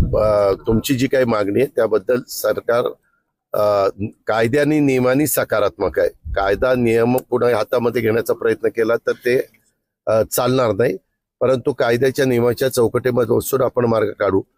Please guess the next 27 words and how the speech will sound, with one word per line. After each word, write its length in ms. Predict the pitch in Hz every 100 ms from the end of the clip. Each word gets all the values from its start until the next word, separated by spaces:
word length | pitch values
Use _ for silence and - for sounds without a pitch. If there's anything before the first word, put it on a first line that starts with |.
| _ _ _
आम्ही 240 | 104 131
ज्यावेळेस 320 | 127 131 131 120
मुख्यमंत्री 640 | 123 - 127 127 117 127
आणि 160 | 127 123
दोन्ही 280 | 120 117 123
उपमुख्यमंत्री 720 | 113 127 117 107 123 120 120
आणि 100 | 117
काही 180 | 123 117
मंत्रिमंडळातले 680 | 113 110 120 113 117 110 117
सहकारी, 500 | - 104 104 110 90 - _ _ _ _ -
अ, 320 | 120 110 110
रायगडवर 720 | 113 113 120 131 131 135 131 127 - - - -
आपल्या 300 | - - 117
राज्याभिषेकाच्या 880 | 107 107 110 120 120 131 127 120 127
कार्यक्रमाला 560 | 123 110 - 120 117
गेलेलो 380 | 110 107 107 104
होतो, 340 | 98 - 113 - _ _ _ -
तेव्हा 220 | 113 131
पण 180 | - 135
विशाळगडाच्या, 1080 | 117 - 131 123 120 123 117 135 135 135 - _ _ _ _ -
अ, 440 | 123 110 104 -
अतिक्रमणाच्या 720 | 117 156 131 135 135 127 -
बद्दलचे 480 | 123 123 113 120 -
बोर्ड 300 | 120 123 127
आम्हाला 300 | 117 117 117
दाखवलेले 540 | 113 107 - 110 104
होते 340 | 101 95 -